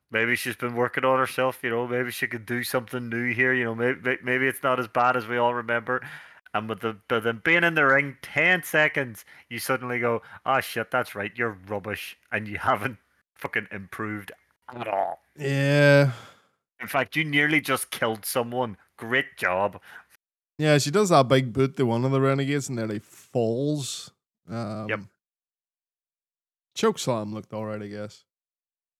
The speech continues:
Speaker 1: If, if you fuck up a chokeslam, you're an idiot. Like,
Speaker 2: <laughs>
Speaker 1: it's mo-, it's all the other person doing the work, like.
Speaker 2: Uh, she got a big reaction, though.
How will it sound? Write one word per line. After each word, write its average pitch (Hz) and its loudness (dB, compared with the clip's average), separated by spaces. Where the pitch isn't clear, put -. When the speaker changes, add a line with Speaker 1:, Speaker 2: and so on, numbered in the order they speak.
Speaker 1:
If, 131 -14
if - -4
you 107 0
fuck - -4
up 98 -6
a 98 -6
chokeslam, 95 -8
you're 90 -4
an 85 -6
idiot. 95 -2
Like, 107 -2
Speaker 2:
<laughs> - 4
Speaker 1:
it's - -6
mo-, 139 -2
it's 139 -2
all 123 6
the 131 4
other 117 2
person 123 -2
doing 120 2
the 110 0
work, 104 0
like. - -2
Speaker 2:
Uh, 117 -8
she 156 -2
got 220 6
a 180 4
big 202 6
reaction, 165 4
though. 139 2